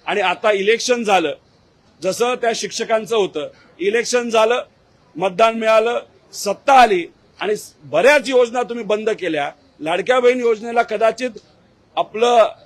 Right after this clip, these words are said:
लोकल बॉडी इलेक्शन, म्हणजे जिल्हा परिषद, पंचायत समिती, महानगरपालिकेचं इलेक्शन होऊच तर ते कदाचित बंद केलं जाणार नाही, पण ते झाल्यानंतर तेही योजना बंद केली जाणार. म्हणजे कुठेतरी महिलांच्या मताचा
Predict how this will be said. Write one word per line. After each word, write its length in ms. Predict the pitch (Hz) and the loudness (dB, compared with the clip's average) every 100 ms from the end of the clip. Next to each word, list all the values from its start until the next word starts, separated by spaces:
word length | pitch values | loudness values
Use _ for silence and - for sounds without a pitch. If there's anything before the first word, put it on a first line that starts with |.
| _ | _
लोकल 400 | 160 196 202 262 | -4 -4 0 0
बॉडी 220 | 247 247 | 2 0
इलेक्शन, 460 | 240 226 208 208 190 | -2 -4 -4 -6 -6
म्हणजे 220 | 190 202 175 151 147 | -4 -6 -6 -20 -12
जिल्हा 260 | 180 214 | 0 2
परिषद, 440 | 214 214 208 233 226 | 2 0 -2 -4 -4
पंचायत 360 | 190 185 220 226 | -6 -6 -4 -4
समिती, 380 | - 208 208 220 | -2 -4 -4 -4
महानगरपालिकेचं 880 | 190 214 226 220 208 196 202 208 | 0 0 0 -2 0 -2 -2 -2
इलेक्शन 380 | 196 202 - 220 | -2 -2 -6 -8
होऊच 360 | 165 233 254 - | -6 -6 -8 -2
तर 120 | 190 - _ _ _ 208 | -4 -4 _ _ _ -8
ते 60 | |
कदाचित 360 | 208 196 220 240 | -4 -2 -2 -2
बंद 280 | 185 233 233 | -4 2 0
केलं 300 | 214 226 226 | 2 -2 -2
जाणार 480 | 180 190 247 240 | -2 0 4 2
नाही, 160 | 175 151 _ _ _ _ _ | 0 -10 _ _ _ _ _
पण 260 | 240 277 - | -2 -2 -8
ते 320 | _ 226 262 | _ 2 2
झाल्यानंतर 540 | 208 233 226 220 254 | 2 2 0 -2 -4
तेही 420 | 254 _ 240 294 | -4 _ -4 -2
योजना 320 | 311 262 254 254 | 2 2 2 -6
बंद 240 | 240 233 | -2 -2
केली 300 | 220 214 220 | -2 -4 -6
जाणार. 360 | 196 175 151 143 _ _ | -4 -4 -6 -10 _ _
म्हणजे 160 | 180 226 | -2 -2
कुठेतरी 440 | 226 202 220 233 | 0 -4 -4 -4
महिलांच्या 560 | 254 208 202 220 220 247 | -2 -2 0 -2 0 0
मताचा 520 | 220 190 208 208 220 | 0 -4 -2 -2 -2